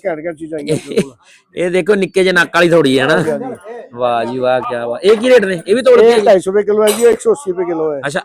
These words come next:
Speaker 2: ਆਹ ਵਾਲੀਆਂ ਢਾਈ ਸੌ ਰੁਪਏ ਕਿਲੋ ਨੇ,
Speaker 1: ਹਾਂਜੀ,
Speaker 2: ਆਹ ਵਾਲੀਆਂ।
Speaker 1: ਹਾਂਜੀ। ਇਹਦੇ
Speaker 2: ਠੀਕ ਹੈ
Speaker 1: ਵਿੱਚ
Speaker 2: ਜੀ।
Speaker 1: ਹੋਰ ਵੀ ਆ ਰਹੀ ਹੈ ਪਈ, ਹਜੇ
Speaker 2: ਇਹ
Speaker 1: ਸਟਾਕ ਪਿਆ ਆਪਣੇ ਕੋਲ, ਇਹ ਗਿਰਨਾ ਇਹਦੇ ਵਿੱਚ ਮਾਲ ਹੋਰ
Speaker 2: ਇਹ ਛੋਟੀਆਂ ਹਥੌੜੀਆਂ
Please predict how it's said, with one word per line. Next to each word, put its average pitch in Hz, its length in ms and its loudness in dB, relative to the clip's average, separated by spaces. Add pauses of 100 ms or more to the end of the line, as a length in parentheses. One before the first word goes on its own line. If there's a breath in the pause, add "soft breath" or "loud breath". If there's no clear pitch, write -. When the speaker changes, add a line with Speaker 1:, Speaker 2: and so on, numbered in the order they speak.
Speaker 2:
ਆਹ 175 220 4
ਵਾਲੀਆਂ 202 280 2
ਢਾਈ 202 240 2
ਸੌ 143 120 -2
ਰੁਪਏ 143 180 -2
ਕਿਲੋ 139 240 -2
ਨੇ, 156 60 -2
Speaker 1:
ਹਾਂਜੀ, 165 120 0
Speaker 2:
ਆਹ 127 100 2
ਵਾਲੀਆਂ। - 240 -2
Speaker 1:
ਹਾਂਜੀ। - 160 -16 (380)
ਇਹਦੇ 196 140 4
Speaker 2:
ਠੀਕ 214 80 4
ਹੈ 202 60 4
Speaker 1:
ਵਿੱਚ 202 60 2
Speaker 2:
ਜੀ। 233 60 4
Speaker 1:
ਹੋਰ 202 180 2
ਵੀ 233 100 2
ਆ 208 140 8
ਰਹੀ 202 140 2
ਹੈ 233 60 6
ਪਈ, 214 180 2
ਹਜੇ 208 200 6
Speaker 2:
ਇਹ 175 160 4
Speaker 1:
ਸਟਾਕ 196 160 2
ਪਿਆ 208 120 4
ਆਪਣੇ 202 160 -4
ਕੋਲ, 220 220 0 (300)
ਇਹ 180 100 0
ਗਿਰਨਾ 180 280 2
ਇਹਦੇ 180 100 4
ਵਿੱਚ 170 120 -4
ਮਾਲ 160 180 2
ਹੋਰ 147 220 0
Speaker 2:
ਇਹ 165 60 0
ਛੋਟੀਆਂ 160 400 -2
ਹਥੌੜੀਆਂ 156 440 -2